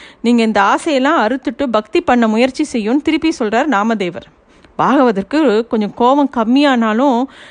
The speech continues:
நாமதேவரோட சொற்களை ஏத்துக்கவே முடியல. "உங்க ஞாப-, ஞானோபதேசத்தெல்லாம் வேற யாருக்காச்சும் சொல்லுங்கோ, எனக்கு என் கல்லை முதல்ல கொடுங்கோ,"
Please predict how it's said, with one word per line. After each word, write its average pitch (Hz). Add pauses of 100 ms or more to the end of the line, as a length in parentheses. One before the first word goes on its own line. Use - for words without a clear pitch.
(160)
நாமதேவரோட 226
சொற்களை 226
ஏத்துக்கவே 233 (120)
முடியல. 226 (360)
"உங்க 220
ஞாப-, 240
ஞானோபதேசத்தெல்லாம் 240
வேற 220
யாருக்காச்சும் 240 (100)
சொல்லுங்கோ, 233 (340)
எனக்கு 226
என் 214
கல்லை 247
முதல்ல 233
கொடுங்கோ," 233